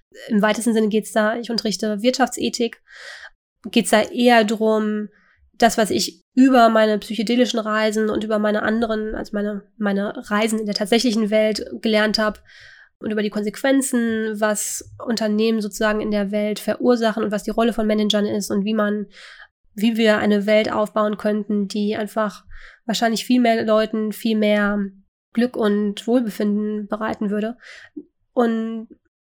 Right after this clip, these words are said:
das bringe ich halt so in der Vorlesung rüber und hab halt sehr viele Studenten, die mir sagen, dass es komplett deren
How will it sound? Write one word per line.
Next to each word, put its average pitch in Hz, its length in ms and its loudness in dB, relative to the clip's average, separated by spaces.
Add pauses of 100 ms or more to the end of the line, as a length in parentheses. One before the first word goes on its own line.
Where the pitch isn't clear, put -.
(100)
das 254 220 4
bringe 262 220 2
ich 269 100 -2
halt 226 240 2
so 220 180 -2
in 220 120 0
der 208 120 0
Vorlesung 254 500 2
rüber 233 280 2
und 220 340 -4
hab - 120 -12
halt 220 180 -2
sehr 240 180 4
viele 233 180 -2
Studenten, 214 360 -2
die 214 80 -2
mir 214 100 2
sagen, 220 220 -4
dass 214 80 -6
es 208 140 -10
komplett 214 400 0
deren 214 400 -2